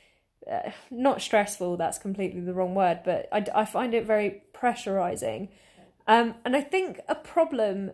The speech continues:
that both of us have had in our previous relationships, 'cause I know it's something with, that we've discussed before, and I, I think it might be a common thing, but I'm not sure,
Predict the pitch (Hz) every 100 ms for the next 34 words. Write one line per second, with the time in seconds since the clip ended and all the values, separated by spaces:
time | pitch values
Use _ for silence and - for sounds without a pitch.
0 | - 214 196 - _ 254 269 262 233 196
1 | 202 220 - 208 208 202 190 190 - 208
2 | 202 190 190 233 208 190 185 185 180 180
3 | 185 185 180 - - 196 190 196 - 208
4 | 190 185 180 185 190 220 220 196 185 196
5 | 180 - 190 196 180 180 180 - 185 180
6 | 247 240 - 214 226 240 - - 185 180
7 | 190 180 175 175 175 165 196 - - 190
8 | 185